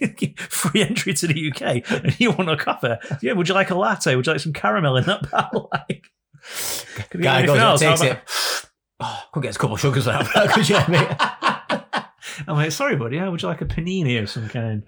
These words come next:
Speaker 1: Yeah, vegan. You're a vegan as well? Of course you are. Okay, no worries.
Speaker 2: Hmm.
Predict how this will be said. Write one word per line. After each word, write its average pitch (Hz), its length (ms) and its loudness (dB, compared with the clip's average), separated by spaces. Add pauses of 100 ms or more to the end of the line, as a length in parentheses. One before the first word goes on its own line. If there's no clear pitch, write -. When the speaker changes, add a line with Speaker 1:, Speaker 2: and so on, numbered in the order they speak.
(360)
Speaker 1:
Yeah, 135 180 -8
vegan. 135 420 0
You're 147 180 2
a - 20 0
vegan 156 260 4
as 151 120 2
well? 139 120 4
Of 104 80 -2
course 120 260 -2
you 127 60 -2
are. 98 160 -4
Okay, 107 300 -2
no 107 140 -4
worries. 98 260 -4 (180)
Speaker 2:
Hmm. 147 100 -8